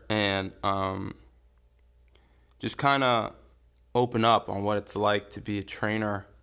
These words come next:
in this environment, because, like I said before,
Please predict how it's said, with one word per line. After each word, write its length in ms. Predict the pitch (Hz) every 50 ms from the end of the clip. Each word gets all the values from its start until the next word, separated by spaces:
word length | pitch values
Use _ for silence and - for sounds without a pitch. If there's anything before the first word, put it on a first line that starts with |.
| _ _ _ _ _ _ _ _ _ _ _ _ _ -
in 180 | - 101 98 98
this 180 | 101 101 - -
environment, 680 | 98 95 95 98 95 101 101 104 104 107 107 107 107 - - - - _ _ _ _ _ _ _ _ _ _ _
because, 1000 | - 107 101 101 - 110 104 101 101 101 101 98 98 95 95 95 98 - - - - _ - _ - _ _ -
like 140 | - 127 135
I 80 | 123
said 220 | 117 - - 120 113
before, 680 | 107 101 - - - 113 110 110 113 110 110 107 -